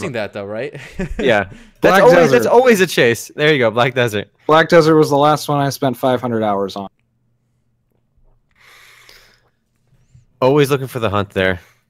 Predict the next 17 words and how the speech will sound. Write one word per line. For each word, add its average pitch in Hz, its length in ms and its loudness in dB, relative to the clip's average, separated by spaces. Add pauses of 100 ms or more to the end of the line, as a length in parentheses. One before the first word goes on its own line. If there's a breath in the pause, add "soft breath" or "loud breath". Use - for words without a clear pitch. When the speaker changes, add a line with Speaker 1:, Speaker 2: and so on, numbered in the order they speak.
(580)
Speaker 2:
Hopefully, 175 380 0
Speaker 1:
Uh, 147 40 2
Speaker 2:
hopefully 165 240 0
you 151 60 -2
find 135 260 0
it, 104 200 -4
but 101 280 -2 (280)
Speaker 1:
So 143 100 -16
one 175 120 -12
quick 185 200 -14
question 147 340 -10
before 113 440 -14
you 113 100 -20
get 107 180 -16
to 117 60 -20
your 107 120 -16
story. 107 360 -16